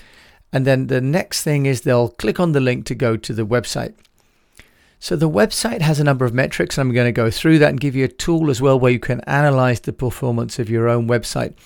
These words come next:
both against itself in absolute terms, but also in relative terms against your competition. But I'm also gonna then talk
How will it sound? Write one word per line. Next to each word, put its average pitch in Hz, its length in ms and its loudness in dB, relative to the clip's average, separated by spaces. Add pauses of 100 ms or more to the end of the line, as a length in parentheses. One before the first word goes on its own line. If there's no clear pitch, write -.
(520)
both 135 200 0
against 131 380 -2
itself - 800 -2
in 131 140 -2
absolute 147 480 0
terms, 131 260 -2
but 131 140 -4
also 127 200 -2
in 113 220 -2
relative 127 460 2
terms 113 320 -4
against 110 340 -6
your 117 80 -6
competition. 117 800 -6 (800)
But 143 100 -2
I'm 160 100 2
also 196 220 0
gonna 170 240 2
then 151 300 2
talk 147 340 -2